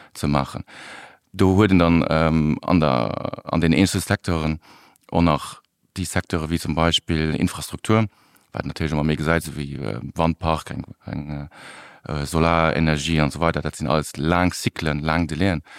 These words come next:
wo ich natürlich muss verstehen, dass dann ein Endettement natürlich auch mehr eine lange Zeit get-, äh, dann zurückbezahlt. Dann kann ich natürlich auch mal so, an der Theorie, wo den ganz viel Ration,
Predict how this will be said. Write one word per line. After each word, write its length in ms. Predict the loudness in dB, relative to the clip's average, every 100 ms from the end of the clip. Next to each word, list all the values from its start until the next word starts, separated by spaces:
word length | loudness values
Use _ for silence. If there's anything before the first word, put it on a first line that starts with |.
| -20 -20 -6
wo 140 | -2
ich 40 |
natürlich 320 | 0 0 0 0
muss 160 | -4
verstehen, 420 | -6 -4 0 2
dass 180 | 0 -4
dann 260 | -4 -4 -4
ein 160 | -6
Endettement 840 | -6 -6 -8 -6 -4 -4 0 0 0
natürlich 300 | -4 -6 -6
auch 60 |
mehr 240 | -4 -4 -6 -12 -20
eine 200 | -8 -4
lange 220 | 0 0 -2
Zeit 360 | -2 -2 -2
get-, 180 | -10 -10
äh, 420 | -12 -10 -12 -12 -12
dann 260 | -10 -10 -10
zurückbezahlt. 580 | -14 -14 -16 -14 -14 -16 -20 -20 -18 -20 -20 -10
Dann 180 | -4 -2
kann 160 | 2 4
ich 80 | 4
natürlich 360 | 4 4 4
auch 40 | 4
mal 120 | 2
so, 120 | 4
an 160 | 4 2
der 120 | -2
Theorie, 500 | 0 2 2 2 2
wo 120 | 2
den 260 | 0 0 -2 -6 -4
ganz 340 | 0 2 0
viel 300 | -2 2 2
Ration, 640 | 2 -2 -4 -4 -2 -2